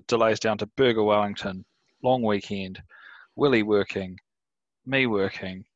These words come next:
Elliot getting sick, and then to top it off, me getting the stomach bug from hell towards the end of last week. So the boys are back now. Of course, your host, Steelo,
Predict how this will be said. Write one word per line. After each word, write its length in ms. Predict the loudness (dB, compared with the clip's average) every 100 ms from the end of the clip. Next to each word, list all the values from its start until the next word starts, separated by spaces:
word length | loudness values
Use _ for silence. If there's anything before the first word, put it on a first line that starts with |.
| _ _ _ _ -20 _ _ -4
Elliot 320 | 0 2 0
getting 220 | -4 -6
sick, 360 | -4 -2 -2 -4 -14 _ -10
and 180 | -8 -8
then 340 | -8 -8 -10 -12
to 100 | -14 -8
top 320 | 0 0 0
it 80 | 0
off, 260 | 0 0 -2
me 260 | 0 0
getting 320 | -2 -2 -2
the 120 | -4 -4
stomach 360 | -2 -2 -2
bug 220 | -2 -2
from 160 | -4 -4
hell 400 | 0 0 0 -4 _ _ _
towards 260 | -8 -6 -6
the 60 | -8
end 120 | -6
of 80 | -2
last 340 | 0 -2 -4
week. 220 | -6 -8 -10
So 320 | -6 -6 -6 -10 -20 -20 -20 -20 _ _ _ _
the 60 | -2
boys 260 | 2 4
are 60 | 4
back 280 | 0 0 -2
now. 300 | -2 0 -2 -6 -20 -18
Of 80 | -2
course, 320 | 0 0 0
your 340 | 0 2 0
host, 760 | -2 -12 -8 -2 0 -2 -4 -2 -4 -6
Steelo, 640 | -2 2 4 4 2